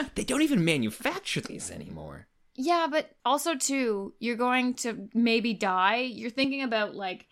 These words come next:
Speaker 2: the pajama pants that you wanna die in. And do you wanna die in mismatched pajamas, John?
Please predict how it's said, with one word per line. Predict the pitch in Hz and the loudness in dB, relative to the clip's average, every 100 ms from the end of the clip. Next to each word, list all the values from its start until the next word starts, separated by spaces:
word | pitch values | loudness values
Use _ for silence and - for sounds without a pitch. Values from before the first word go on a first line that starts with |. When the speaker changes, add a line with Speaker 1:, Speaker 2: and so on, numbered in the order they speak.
| _ - | _ -6
Speaker 2:
the | 220 | -4
pajama | 214 208 208 208 | -2 -2 -2 0
pants | 202 190 | -2 -4
that | 190 | -6
you | 185 185 | -6 -4
wanna | 180 175 | -4 -6
die | 170 - 135 127 | -8 -6 -6 -6
in. | - - - - | -8 -10 -10 -8
And | - 208 | -4 0
do | 247 | 0
you | 277 | 0
wanna | 302 302 | -2 -2
die | 220 220 214 220 | 0 2 2 2
in | 220 208 | 2 0
mismatched | 202 196 196 196 190 | -2 -4 -6 -6 -8
pajamas, | 202 180 185 180 175 - | -10 -8 -8 -8 -10 -10
John? | 180 175 175 | -8 -8 -10